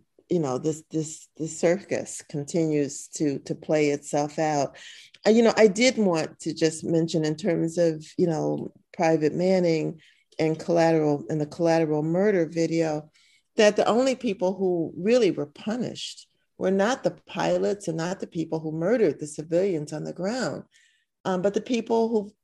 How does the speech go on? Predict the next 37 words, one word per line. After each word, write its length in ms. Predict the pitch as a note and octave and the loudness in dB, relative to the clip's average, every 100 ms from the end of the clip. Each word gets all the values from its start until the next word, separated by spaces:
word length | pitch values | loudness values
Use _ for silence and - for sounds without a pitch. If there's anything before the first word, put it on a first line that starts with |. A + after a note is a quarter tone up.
| - | -6
who 80 | G3 | -4
told 320 | G3+ G#3+ A3 | -2 0 2
the 80 | G#3+ | 0
truth 380 | G#3+ - B3 - | -4 -4 -6 -6
about 360 | E3+ B2 - - | -10 -10 -12 -12
it. 240 | - - - _ _ _ _ _ _ _ _ _ - | -14 -18 -20 _ _ _ _ _ _ _ _ _ -2
And 160 | G3 G#3 | 2 6
that's 260 | G3+ A3+ - | 4 2 -4
the 80 | |
same 260 | A#3 G3+ G3+ | -4 -2 -2
thing 180 | G3+ F#3+ | -2 -2
that's 160 | G3 | -4
happening 640 | A3 F#3+ F#3+ G3+ F3+ E3+ - - _ _ _ - | -4 -6 -4 -2 -2 -2 -8 -20 _ _ _ -4
with, 500 | G3 G#3+ G3 G3 - | 4 8 8 4 -2
with, 300 | F3+ G3+ G3+ | 4 6 6
with 200 | - G3+ | 4 2
Julian 640 | E3+ G3 C4 C#4+ F3 C3 | 4 2 2 2 0 -2
now. 380 | C#3+ C3+ - G#2+ | -4 -6 -8 -4
I 40 | D#3 | 0
mean, 180 | F3 | 0
he 240 | F3+ G#3+ C#4+ | 2 2 4
is 180 | C4+ - | 2 0
the 80 | |
one 240 | E3+ D3 D3 | 0 -2 -2
being 260 | D3+ D#3 D#3+ | -2 -2 -6
punished, 560 | - A#3+ B3+ B2+ - | -6 -4 -2 -4 -2
not, 320 | E3 G#3+ A3+ - - - - | 0 0 -2 -8 -20 -20 -2
not 240 | G#3 C4 | 0 2
the 80 | - | 0
people 400 | - A#3 A3 G#3+ | 0 -2 0 0
that 160 | F#3+ G3 | 2 2
he 160 | G3 | 2
reported 840 | F3+ F#3+ - - A#3 D4 - - - - _ | 2 -2 -4 0 2 4 2 0 -6 -20 _
on, 280 | - D3 C#3 | -8 -4 -2
not 200 | E3+ G3+ | 0 0
the 80 | A#3 | 0
people 500 | A#3 A3+ G#3+ G#3 G#3 | 0 0 2 0 -2